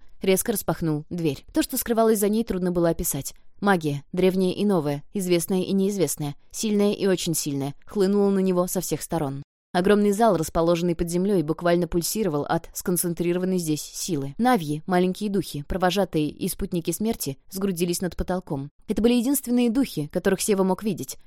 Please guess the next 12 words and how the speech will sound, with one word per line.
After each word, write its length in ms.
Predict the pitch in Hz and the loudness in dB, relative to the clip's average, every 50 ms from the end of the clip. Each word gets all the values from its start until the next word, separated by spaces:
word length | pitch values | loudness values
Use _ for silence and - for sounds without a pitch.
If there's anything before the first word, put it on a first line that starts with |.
| - | -8
зато 220 | - 190 180 - 190 | -4 -2 2 4 4
остальных, 480 | 185 - - 180 180 202 214 190 - | 4 4 2 2 2 2 0 -2 -4
потревоженных 640 | - 180 - 170 170 165 196 180 175 165 160 - - | -6 -4 -2 -2 0 0 0 0 0 -2 -4 -4 -4
и 40 | 165 | -4
призванных, 480 | - 165 185 175 175 165 156 160 - - | -2 -2 -2 -2 0 -2 -2 -2 -4 -4
вопреки 400 | - 180 170 - 175 170 - 185 | -2 -2 0 0 -2 -2 -2 -4
их 80 | 170 156 | -4 -2
желанию 420 | 156 165 170 170 165 165 165 160 | 0 0 2 2 4 4 2 0
душ, 300 | 156 160 165 - - - _ _ _ _ - | 0 -2 -4 -6 -6 -10 _ _ _ _ 0
незримо 380 | 220 208 202 220 208 190 190 180 | 0 2 4 4 4 4 2 2
присутствовавших 680 | 185 175 160 185 175 - - 170 165 151 - - 160 | 0 0 -2 -2 -4 -2 -2 -2 -2 -2 -4 -6 -6
здесь, 320 | 151 143 156 165 - - | -2 0 0 0 0 -2